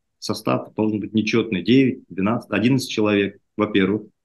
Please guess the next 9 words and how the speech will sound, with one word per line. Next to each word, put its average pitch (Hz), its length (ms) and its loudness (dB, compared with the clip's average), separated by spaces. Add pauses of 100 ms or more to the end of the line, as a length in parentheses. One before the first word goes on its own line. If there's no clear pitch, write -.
(420)
Во-вторых, 156 520 4
чтобы 135 280 4
один 165 240 6
кредит 139 380 4
выдать, 160 360 2 (680)
там 143 200 2
службы, 113 840 4 (200)
десятки 143 460 2
служб 180 440 4